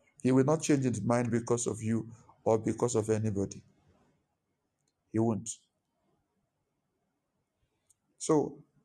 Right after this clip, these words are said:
at all costs, don't owe God. If you are listening to me, you made a vow anywhere,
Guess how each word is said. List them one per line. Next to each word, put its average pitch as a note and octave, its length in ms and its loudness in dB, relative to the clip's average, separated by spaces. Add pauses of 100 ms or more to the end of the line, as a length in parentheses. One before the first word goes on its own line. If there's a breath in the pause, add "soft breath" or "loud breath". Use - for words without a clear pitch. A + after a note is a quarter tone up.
(100)
at A#2 140 2
all F#3+ 220 4
costs, - 520 -2 (600 loud breath)
don't E3+ 280 0 (100)
owe D3 220 6
God. A2+ 420 0 (880 soft breath)
If - 100 -14
you A#2 60 2
are A#2 60 4
listening D#3+ 400 0
to C#3+ 140 -4
me, C#3 200 -4 (340)
you A2+ 120 0
made C#3+ 200 2
a B2+ 80 4
vow B2+ 500 2
anywhere, C#3 840 2